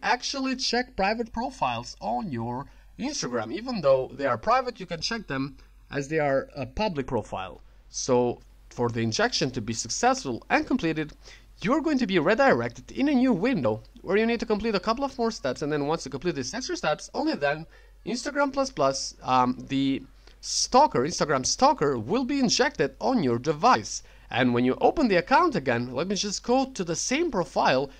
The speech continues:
just for you to see that now I can actually go on and spy the profile because it is open. So let me go on.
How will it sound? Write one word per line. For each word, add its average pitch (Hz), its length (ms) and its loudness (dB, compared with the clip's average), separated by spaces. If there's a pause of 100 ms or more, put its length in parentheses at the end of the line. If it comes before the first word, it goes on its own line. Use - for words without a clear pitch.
(160)
just 269 260 -2
for 277 100 -2
you 285 100 0
to 277 120 -4
see 156 260 -6
that 147 180 -2
now 247 260 4
I 202 100 4
can 190 260 -2
actually 285 520 -4
go 226 280 2
on 135 240 -2 (440)
and 220 200 -2
spy 269 460 -4
the 170 100 -2
profile 123 540 -4
because 196 360 -8
it 208 120 -10
is 226 180 -10
open. 226 560 -2
So - 220 -14
let 113 220 -8
me 110 120 -8
go 104 240 -6
on. 262 300 -2